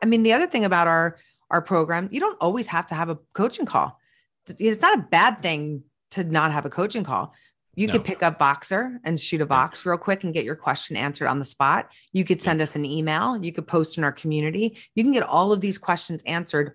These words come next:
Speaker 1: while you're actually doing the work. But if it's a bigger thing that you really wanna work through your coach,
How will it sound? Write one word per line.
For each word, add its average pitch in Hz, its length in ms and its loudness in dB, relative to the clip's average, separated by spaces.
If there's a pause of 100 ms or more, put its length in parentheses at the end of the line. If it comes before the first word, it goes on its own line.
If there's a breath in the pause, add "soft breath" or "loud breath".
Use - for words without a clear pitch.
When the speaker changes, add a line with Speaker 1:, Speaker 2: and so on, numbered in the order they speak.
(120)
Speaker 1:
while 165 340 6
you're 160 340 0
actually 156 380 -2
doing 147 380 -2
the 143 80 -2
work. 147 400 -2 (480 loud breath)
But 302 100 2
if 269 140 -4
it's 226 100 -2
a 240 60 4
bigger 226 400 2
thing 220 240 -2
that 151 80 -4
you 127 100 -8
really 180 240 -2
wanna 175 220 0
work 160 360 -4
through 170 120 -4
your 147 160 -2
coach, 139 520 0